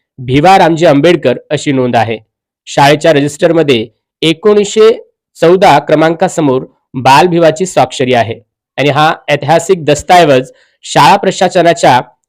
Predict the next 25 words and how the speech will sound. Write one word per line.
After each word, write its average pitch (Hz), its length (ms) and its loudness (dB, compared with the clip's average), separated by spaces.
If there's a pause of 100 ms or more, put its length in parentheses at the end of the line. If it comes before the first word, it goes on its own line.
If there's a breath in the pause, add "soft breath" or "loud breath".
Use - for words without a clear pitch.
(100)
परवानगीने 156 800 2 (240 soft breath)
दलित 147 340 0 (120)
फाउंडेशनने 165 720 0
दोन 147 300 -4
हजार 170 220 0
सात 170 420 -2
मध्ये 127 320 0 (240)
सर्व 208 380 0
पानांचे 160 560 0
लॅमिनेशन 165 520 0
करून 156 260 -2
जतन 131 380 -2
केला 127 200 -2
आहे. 110 220 -4
तो - 540 -10
शाळेच्या 147 540 0
मुख्य 151 340 -2
कार्यालयात 147 560 2 (340)
सन्मानपूर्वक 170 840 0
ठेवण्यात 131 280 0
आला 120 160 0
आहे. 113 180 -4 (480)
दलित 143 360 0
फाउंडेशन 165 460 0
ही 160 320 -2